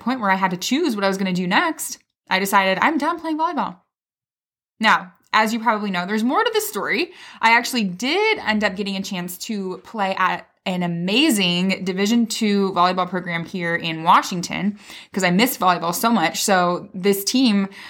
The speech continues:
um, you know, I actually had the opportunity to be a walk-on on this team. And for those of you that don't know, walk-on is basically a position where you don't get a scholarship. Like, you get to be part of the team, but they don't pay for anything, all right? But I was just so happy to be back, <laughs> to be back playing.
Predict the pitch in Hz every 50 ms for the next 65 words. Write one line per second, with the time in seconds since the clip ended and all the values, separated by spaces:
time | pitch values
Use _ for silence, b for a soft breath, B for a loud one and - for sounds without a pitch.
0 | B B B B B _ - 196 196 190 180 175 175 170 170 170 170 - 233 -
1 | - - _ - 175 185 185 185 190 - 220 214 190 180 185 196 202 - 214 208
2 | 202 202 190 208 196 170 170 190 269 339 - 226 180 165 156 156 165 - - -
3 | - - - - _ _ _ _ _ _ _ _ _ _ _ _ _ _ - -
4 | - - 185 190 180 175 175 170 - - - 208 196 196 180 190 190 185 175 180
5 | 180 170 180 175 175 170 170 170 170 180 180 190 180 175 170 170 - 175 165 160
6 | 160 160 160 - 185 180 180 196 - - 170 165 160 160 - 175 175 180 170 175
7 | 175 - 175 160 160 160 160 175 170 175 165 160 - - 185 175 170 151 160 -
8 | - - - - - 175 - 175 170 170 165 165 B B B B B B - 220
9 | 208 233 220 214 220 208 190 196 180 - 311 311 240 180 - 185 180 170 165 156
10 | - b b b b b b - - 269 262 247 - 196 151 - - 175 175 -
11 | - - 185 - _ _ - 165 160 185 226 240 - B B B B B B B
12 | B _ 208 220 262 247 233 233 208 208 - 226 220 208 - - 220 220 202 185
13 | 208 190 180 165 180 247 - - 302 - - 587 - - 466 466 - 339 320 277
14 | - 269 277 262 240 262 247 226 214 214 - - 254 208 214 254 349 359